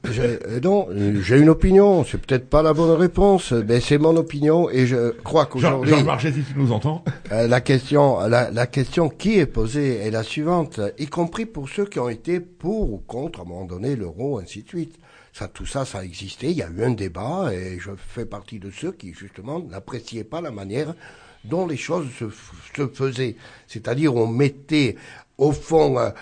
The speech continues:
Speaker 1: la, la, la mécanique, euh, euh,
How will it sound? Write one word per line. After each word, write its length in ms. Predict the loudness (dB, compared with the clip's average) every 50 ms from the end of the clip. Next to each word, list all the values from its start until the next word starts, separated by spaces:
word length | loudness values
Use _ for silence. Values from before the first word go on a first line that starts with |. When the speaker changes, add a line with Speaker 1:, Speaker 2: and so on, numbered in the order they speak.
| -18 -20 -12 -8
Speaker 1:
la, 180 | -4 -4 -2
la, 200 | -2 -2 -2 -2
la 140 | -2 -2 -2 0
mécanique, 720 | 0 0 0 0 -2 0 0 0 0 -2 -4 -6 -6 -4
euh, 240 | -2 -2 -2 -4 -6 -8 -12 -18 -18 -12 -10
euh, 640 | -8 -8 -6 -6 -6 -6 -6 -6 -6 -6 -6 -6